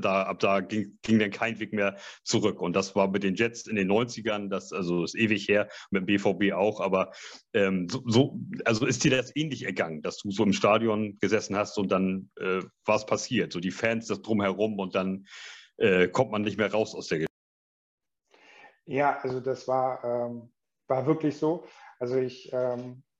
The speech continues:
Speaker 2: hole ein bisschen weiter aus. Ich hab, wollte ja schon lange zu einem Spiel, also wie gesagt, seit zweitausendfünfzehn Fan. Und seit, äh, zweitausendneunzehn waren wir, äh, in New York, ähm, zum, äh, Spiel gegen die Dolphins. Und, ähm,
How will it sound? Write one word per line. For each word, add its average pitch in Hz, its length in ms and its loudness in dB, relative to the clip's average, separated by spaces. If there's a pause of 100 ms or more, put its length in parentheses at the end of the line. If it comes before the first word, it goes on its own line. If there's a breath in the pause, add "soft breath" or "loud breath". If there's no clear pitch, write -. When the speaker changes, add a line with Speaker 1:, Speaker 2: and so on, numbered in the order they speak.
(220)
Speaker 2:
hole 160 140 4
ein 156 40 2
bisschen 147 260 0
weiter 135 220 2
aus. 165 200 2
Ich - 100 -4
hab, - 180 -4 (240)
wollte 139 380 0
ja 131 160 2
schon 120 280 -10
lange 170 300 -2
zu 185 160 -12
einem 180 100 -6
Spiel, 180 340 -4
also 127 240 -6 (240)
wie 131 60 -6
gesagt, 123 280 -4
seit 123 180 -4
zweitausendfünfzehn 143 640 -6
Fan. 160 340 -2 (520 soft breath)
Und 135 160 -2
seit, 127 260 0 (320)
äh, 127 180 -2
zweitausendneunzehn 151 680 0
waren 139 320 -2
wir, 127 580 -2
äh, 120 280 -6
in 120 60 -8
New 120 80 -6
York, 151 440 -2 (120)
ähm, 135 360 -6
zum, 127 680 -10
äh, 113 340 -20
Spiel - 280 -2
gegen 135 180 0
die 120 100 -4
Dolphins. 175 640 -2 (800 soft breath)
Und, 131 540 0
ähm, 127 560 -6